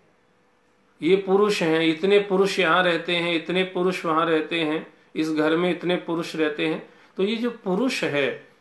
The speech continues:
वही चैतन्य है, वही आत्मा है, वही ज्ञान स्वरूप है और वही हम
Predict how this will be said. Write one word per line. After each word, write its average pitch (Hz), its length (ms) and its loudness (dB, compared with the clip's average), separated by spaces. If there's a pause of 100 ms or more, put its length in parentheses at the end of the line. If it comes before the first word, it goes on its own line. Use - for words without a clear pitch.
(120)
वही 143 380 0
चैतन्य 143 560 -2
है, 127 420 -4 (240)
वही 143 360 0
आत्मा 135 460 0
है, 131 400 -2 (1300)
वही 139 280 -2
ज्ञान 143 340 0
स्वरूप 135 460 -4
है 131 420 -2 (240)
और 139 140 0
वही 135 460 2
हम 160 400 -2